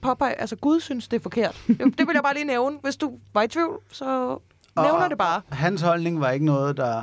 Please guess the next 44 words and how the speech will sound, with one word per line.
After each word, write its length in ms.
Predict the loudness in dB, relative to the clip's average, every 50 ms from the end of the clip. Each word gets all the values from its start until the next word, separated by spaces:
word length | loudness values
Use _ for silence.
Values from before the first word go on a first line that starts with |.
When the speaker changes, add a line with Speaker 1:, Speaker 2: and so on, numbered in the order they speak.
| -8 -12 _
Speaker 2:
som 180 | -12 -8 -6 -4
sådan 320 | -2 0 0 0 0 -2
påvirkede 500 | 0 0 0 0 0 -2 -2 -2 -4 -6
dig? 140 | -6 -8 -10 -12 _ _ _ _ -20 -20 -20 _ -14
Speaker 1:
Nej, 220 | -12 -12 -10 -10
ikke 180 | -12 -10 -8 -8
rigtigt. 280 | -8 -8 -6 -8 -10 -10 -12 -16 -20 _ _ _ _ _ _ _ _ _ _ -18
Speaker 2:
Ah. 80 | -16 -14 -12 -8 -8
Speaker 1:
Men 100 | -6 0 2
dengang, 360 | 2 2 2 0 -2 -2 0
der 140 | -2 -2 -2 -2 -4
var 140 | -4 -2 0
jeg 100 | 2 0
også 180 | 0 -2 -4
sådan 140 | -6 -6 -4
lidt, 500 | 0 0 2 4 4 2 2 0 -2 -4
øh, 240 | -2 -2 -2 -2 -2
i 140 | -2 -2 -2
om 100 | 0 0
jeg 120 | -2 -2 0
selv 220 | 0 -2 0 0
var 80 | -2 -4
kristen 460 | -2 -2 -4 -4 -4 -6 -8 -6 -6
og 100 | -6 -4
sådan 80 | -4 -4
noget, 140 | -4 -2 -2
påvirket 440 | -2 -2 -2 0 -2 -4 -2 -2 -2
af 100 | -2 -2
at 80 | -4
gå 240 | -4 -2 -2 -2 0
der. 120 | 0 0 0
Så 120 | 0 -2
jeg 80 | -2 0
kan 80 | 0 -2
huske, 180 | -2 0 0
jeg 60 | 0
var 60 | 0 2
meget 180 | 0 -2 -2
sur 200 | -2 0 0 2
over 140 | 2 2 0
det 120 | 0 0
der 100 | -2 -2
med, 220 | -2 -2 -4 -4
at, 60 | -4